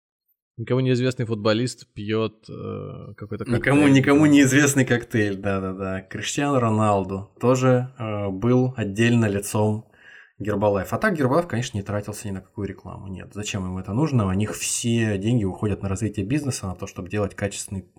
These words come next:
Speaker 2: товары.
Speaker 1: Здесь
Speaker 2: Вот.
Speaker 1: в, на этой картинке фотографии Криштиану Роналду выглядит взрослее, чем сейчас. <laughs>
Speaker 2: <laughs> Ну, просто фотография, может, неудачная, кто его знает.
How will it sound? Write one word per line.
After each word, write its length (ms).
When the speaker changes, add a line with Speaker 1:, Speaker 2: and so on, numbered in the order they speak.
Speaker 2:
товары. 420
Speaker 1:
Здесь 200
Speaker 2:
Вот. 260
Speaker 1:
в, 560
на 120
этой 160
картинке 880
фотографии 1080
Криштиану 400
Роналду 380
выглядит 520
взрослее, 760
чем 200
сейчас. 760
<laughs> 0
Speaker 2:
<laughs> 1300
Ну, 120
просто 240
фотография, 440
может, 200
неудачная, 540
кто 160
его 160
знает. 300